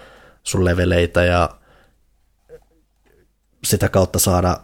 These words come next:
enemmän pinssejä tai muuta, tai semmoista bonareita, just että sä va-, säädät itsellesi pienemmän levelin kuin mitä sulla on, nostat vaikeustasoa, se vaikuttaa asioihin, mm. Että se ei ole pelkästään vaan vaikeampaa, että sillä on vaikutusta se,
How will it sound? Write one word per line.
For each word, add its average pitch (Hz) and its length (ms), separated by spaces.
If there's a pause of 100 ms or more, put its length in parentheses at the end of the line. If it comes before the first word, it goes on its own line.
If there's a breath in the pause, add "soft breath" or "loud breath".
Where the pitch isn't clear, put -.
(140)
enemmän 90 320
pinssejä 90 560
tai 90 220
muuta, 90 300
tai 87 140
semmoista 90 320
bonareita, 90 540
just - 160
että - 100
sä 90 100
va-, 92 220
säädät 90 420
itsellesi 87 360
pienemmän 92 300
levelin 92 320
kuin 95 120
mitä 90 160
sulla 90 400
on, 90 220 (420 soft breath)
nostat - 280
vaikeustasoa, 87 840
se 92 200
vaikuttaa 92 500
asioihin, 87 540
mm. 87 60 (440 soft breath)
Että - 120
se - 80
ei 90 40
ole 87 60
pelkästään 90 400
vaan 92 120
vaikeampaa, 90 500
että 87 100
sillä 92 100
on 90 60
vaikutusta 92 500
se, 92 200